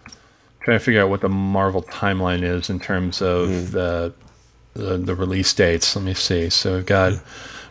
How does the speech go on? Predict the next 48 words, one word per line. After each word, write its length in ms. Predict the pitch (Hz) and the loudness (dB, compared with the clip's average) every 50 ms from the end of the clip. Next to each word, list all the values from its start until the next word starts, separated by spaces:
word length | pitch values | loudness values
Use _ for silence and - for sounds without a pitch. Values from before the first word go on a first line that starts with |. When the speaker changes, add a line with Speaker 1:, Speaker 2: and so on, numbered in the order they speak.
| - | -4
Speaker 1:
Guardians. 360 | - 127 127 127 120 110 101 | 0 2 2 2 2 0 0
So 100 | - - | 2 2
yeah, 120 | 120 117 107 | 4 4 4
we 100 | 98 104 | 4 4
got 120 | 110 107 - | 2 2 0
Spider-Man 500 | - - - 123 127 135 131 131 127 127 | 0 0 2 2 4 4 4 4 4 2
in 100 | 127 120 | 2 2
July. 320 | - 117 113 110 113 113 | 2 2 2 4 4 2
We've 100 | 107 104 | 2 0
got 160 | 113 104 95 - | 0 0 0 -2
Thor 400 | - - 120 120 127 131 131 127 | -2 0 0 2 2 2 2 2
in 120 | 123 123 | 2 2
November. 680 | 123 120 110 107 104 98 92 85 90 85 85 87 85 - _ - - - - - | 2 2 2 2 0 0 0 0 0 0 0 -2 -4 -6 _ -20 -20 -14 -8 -8
Speaker 2:
Whew. 100 | 135 - - - - - _ | -8 -8 -8 -12 -18 -10 _
Speaker 1:
We 100 | - 123 | 0 2
got 260 | 123 123 123 120 117 | 4 2 2 0 0
Black 320 | 101 123 123 131 127 - - | 2 4 4 4 2 -2 -2
Panther 420 | - 127 131 135 131 - 127 110 | 2 4 4 4 4 4 2 2
next 260 | 104 101 95 - - | 4 2 0 -2 0
February. 760 | - 117 110 101 104 92 87 85 82 76 76 78 80 82 - - - - | 2 4 4 4 2 2 2 0 0 0 -2 -2 -4 -6 -8 -12 -14 -4
Speaker 2:
Whoa. 520 | - - 85 98 98 90 82 78 - - - _ _ _ _ _ _ _ | 2 4 6 6 6 6 4 2 0 -4 -10 _ _ _ _ _ _ _
Speaker 1:
Yeah, 300 | - 98 95 87 78 76 | 0 2 2 2 2 0
so 160 | 82 - 120 107 | -2 0 0 0
I'm 60 | 107 | 0
excited. 340 | 104 - 120 113 104 110 - | 0 2 2 2 2 2 2
And 160 | 120 127 135 | 2 2 4
then 100 | 131 123 | 4 4
Infinity 540 | 120 110 - - 180 202 214 170 135 120 110 | 2 2 0 0 2 2 2 4 2 2 4
War 240 | 104 107 110 104 | 4 4 4 4
in 160 | 101 101 98 101 | 2 2 2 2
May. 440 | 123 131 95 76 71 - - - - _ _ _ _ - | 2 2 0 0 -4 -10 -16 -20 -20 _ _ _ _ -2
Like, 140 | 110 110 | -2 0
Speaker 2:
Wow. 180 | 101 117 123 135 | 2 2 2 2
Speaker 1:
almost 220 | 135 131 117 107 117 | 2 2 0 0 2
no 180 | 120 120 127 | 2 2 2
time 340 | 131 - 139 131 131 131 127 | 2 0 0 2 2 2 2
in 80 | 120 113 | 2 0
between 320 | 113 - - 131 127 107 | 0 -2 0 0 0 0
them. 280 | 131 - 139 113 98 95 | -2 -2 -4 -4 -4 -4
<laughs> 0 | - | -2
They 80 | 139 | 0
get, 160 | 143 147 139 | 0 0 0
like, 220 | - 160 139 123 - | 2 0 0 0 2
February 400 | 127 123 127 147 131 127 127 127 | 2 2 2 4 2 2 2 2
Speaker 2:
Right. 80 | 131 | 0
Speaker 1:
and 100 | 120 110 | 0 0
then 180 | 113 107 101 98 | 0 0 0 2
May. 440 | 110 113 120 123 123 120 120 120 | 2 4 4 4 4 2 2 0